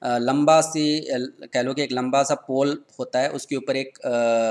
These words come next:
जाली नेट लगी रहती है उसके साथ ही, और ऊपर एक, अ, कह लो कि काटने वाला कटर लगा रहता है, तो उसमें फल, अ,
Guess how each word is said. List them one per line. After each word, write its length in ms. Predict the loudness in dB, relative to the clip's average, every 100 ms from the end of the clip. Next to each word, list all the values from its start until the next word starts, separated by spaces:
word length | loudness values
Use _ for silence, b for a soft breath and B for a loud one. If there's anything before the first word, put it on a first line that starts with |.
| 0 -2 -6 -6
जाली 300 | 0 0 0
नेट 320 | 0 0 0
लगी 220 | 0 0 2
रहती 260 | 2 0
है 60 | -6
उसके 260 | -4 -4
साथ 260 | -2 2 0
ही, 220 | 0 -6 B B B
और 180 | -2 0
ऊपर 320 | 0 0 2
एक, 260 | 2 0 0
अ, 460 | 2 4 2 -4 _ -10 -8 -8 -10 -4
कह 80 | -2
लो 120 | -2
कि 100 | -4
काटने 360 | 0 0 0
वाला 140 | -2 -2
कटर 260 | -2 -4
लगा 220 | -4 -2 -2
रहता 260 | -4 -4
है, 120 | -6 B B B -10
तो 220 | -8 -8
उसमें 400 | -12 -4 -4 -4 0
फल, 220 | 0 0
अ, 640 | -4 -6 -2 0 2 0